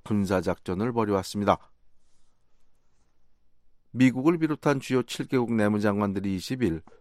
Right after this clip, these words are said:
구글, 페이스북 같은 정보통신 회사들과 함께 온라인상의 테러 대처 방안을 집중 논의했습니다.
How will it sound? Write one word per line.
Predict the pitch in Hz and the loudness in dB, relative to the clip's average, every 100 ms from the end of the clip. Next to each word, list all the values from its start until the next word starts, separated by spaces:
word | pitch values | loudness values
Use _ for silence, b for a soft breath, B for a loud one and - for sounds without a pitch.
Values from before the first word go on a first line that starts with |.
| - | -12
구글, | - 107 139 156 | -6 0 2 2
페이스북 | - 143 135 127 120 - | 0 -2 -2 -8 -12 -4
같은 | 117 - 120 113 | -4 -2 -2 -2
정보통신 | - 107 104 104 - 104 107 104 | -2 -2 0 -4 -4 -6 -4 -4
회사들과 | 95 98 95 92 90 101 | -2 -4 -4 -4 -2 -2
함께 | 120 - 92 78 b b b b | -4 -2 -4 -4 b b b b
온라인상의 | 110 123 120 117 113 117 135 160 | 2 4 6 4 4 -2 -4 -8
테러 | - 160 147 123 | -6 0 2 4
대처 | 117 - 117 | 2 0 -2
방안을 | 107 104 104 101 98 | 2 2 2 0 -4
집중 | - - 104 117 | -10 -8 -4 -2
논의했습니다. | 113 107 95 101 98 | 0 0 -2 -2 0